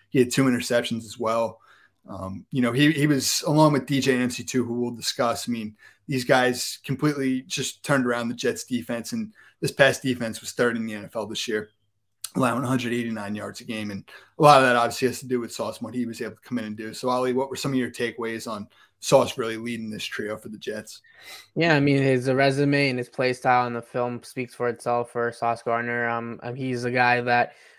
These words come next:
Speaker 2: um, you know, a lot of people weren't thinking he's gonna be the top tier cornerback that he became, but he had all the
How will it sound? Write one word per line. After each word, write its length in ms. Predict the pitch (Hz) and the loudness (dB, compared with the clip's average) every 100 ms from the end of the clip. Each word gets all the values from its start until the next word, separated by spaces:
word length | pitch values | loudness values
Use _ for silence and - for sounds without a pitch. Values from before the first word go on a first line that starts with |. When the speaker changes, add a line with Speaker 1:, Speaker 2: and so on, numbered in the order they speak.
| - | -4
Speaker 2:
um, 460 | 127 120 117 120 - | -2 0 -4 -8 -6
you 80 | 135 | -2
know, 140 | 120 | 0
a 0 | |
lot 200 | 123 131 | 2 2
of 40 | |
people 240 | 123 139 127 | 2 0 0
weren't 320 | 123 123 120 | 2 0 -2
thinking 240 | 127 123 | -4 -2
he's 100 | 123 | -2
gonna 120 | 120 120 | -2 -2
be 200 | 123 123 | -2 -2
the 140 | 120 - | -2 -4
top 420 | - 123 117 - | 0 2 2 0
tier 600 | - 127 120 120 117 113 _ _ | -6 0 2 2 0 -4 _ _
cornerback 420 | - 127 123 123 | -6 -2 0 0
that 120 | 117 120 | 0 -4
he 120 | 123 | -4
became, 580 | 123 120 123 123 143 135 | -8 -4 -2 0 0 0
but 300 | 123 120 - - _ | 2 0 -2 -20 _
he 120 | - | 0
had 160 | 139 131 | 2 4
all 220 | 113 131 | 2 0
the 220 | 127 123 | -2 -4